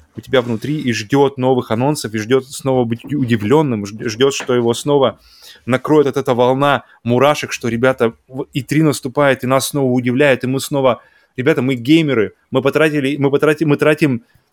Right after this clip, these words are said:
часы, которые складываются в месяцы, годы на видеоигры, и нам этого не, и в итоге мы смо-, оглядываемся назад и понимаем, нам не жалко, потому что мы прожили столько жизней,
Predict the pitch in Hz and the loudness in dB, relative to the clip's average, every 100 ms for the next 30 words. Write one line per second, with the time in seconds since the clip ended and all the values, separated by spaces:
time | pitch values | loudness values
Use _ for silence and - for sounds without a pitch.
0 | _ - 151 - - 190 120 98 _ 143 | _ -4 -2 -2 2 2 2 -2 _ -2
1 | 147 139 151 143 139 131 131 110 127 156 | 0 2 2 2 0 -2 -4 -2 0 0
2 | 151 123 123 101 135 175 135 95 - 120 | 0 -4 -4 0 2 4 2 0 -4 -2
3 | 123 139 123 120 143 180 151 101 - _ | 0 0 2 2 2 2 0 0 -8 _
4 | _ 123 131 139 131 117 143 139 120 117 | _ 0 2 2 2 0 0 -2 0 2
5 | 180 147 123 151 139 127 139 143 135 127 | 2 2 0 0 2 2 2 2 0 0
6 | 127 143 185 147 147 156 135 135 151 135 | 0 0 0 -4 0 2 2 2 2 2
7 | 208 147 127 131 139 - 135 135 127 156 | 2 0 -4 -4 -4 -2 -2 0 0 -2
8 | - 170 156 117 156 131 98 | 0 -2 0 0 0 -2 -8